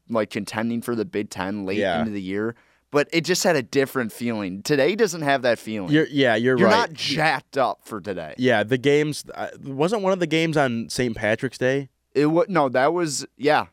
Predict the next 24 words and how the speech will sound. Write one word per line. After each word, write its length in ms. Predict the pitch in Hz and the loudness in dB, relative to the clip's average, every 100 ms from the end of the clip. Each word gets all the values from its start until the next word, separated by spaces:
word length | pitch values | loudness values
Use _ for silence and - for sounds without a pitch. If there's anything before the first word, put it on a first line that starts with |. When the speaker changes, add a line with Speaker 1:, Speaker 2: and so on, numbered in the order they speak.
| _ | _
Speaker 1:
Big 120 | 127 120 | -6 -2
Ten 300 | 139 139 123 | -2 -2 -4
Tournament 400 | - 131 127 117 | -2 0 0 0
Championship 640 | - 113 107 95 - 87 | -2 -2 -2 -6 -6 -6
game, 280 | 87 80 80 - | -6 -10 -10 0
Speaker 2:
Yeah, 160 | 120 | 4
Speaker 1:
Saint 180 | 113 98 | 4 2
Pat's 240 | 101 92 | 0 2
Speaker 2:
I 40 | 120 | 2
went 80 | 143 | 2
Speaker 1:
Day. 60 | 143 | 4
Speaker 2:
into 140 | 135 | 4
a, 240 | 120 101 117 | 4 2 -2
a 20 | |
packed 500 | - - 135 127 - | -4 -2 0 0 -4
Reno's 460 | 113 117 110 104 | -6 -4 -2 -2
East. 320 | 110 101 - 98 | -2 -4 -4 -4
It 60 | |
was 120 | 98 | 0
awesome. 360 | 101 104 101 85 | 4 4 2 -4
Yeah, 240 | 117 113 | 0 2
but 100 | 101 | 2
Speaker 1:
Yeah. 80 | 123 | 4
Speaker 2:
I, 180 | 139 135 | 4 2